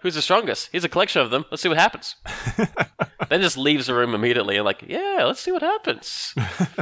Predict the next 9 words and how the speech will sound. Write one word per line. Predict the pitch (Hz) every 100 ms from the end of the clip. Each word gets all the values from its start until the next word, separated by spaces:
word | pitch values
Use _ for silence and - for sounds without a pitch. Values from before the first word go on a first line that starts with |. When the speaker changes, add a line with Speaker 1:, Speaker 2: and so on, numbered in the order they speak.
| - - _ _ _ - - -
Speaker 2:
But | 214
it's | 190 -
funny | 262 208
'cause | 170 160
th-, | -
these | 156 190
people | - 220 214 175 139
aren't | 151 165
all | - 147 151 147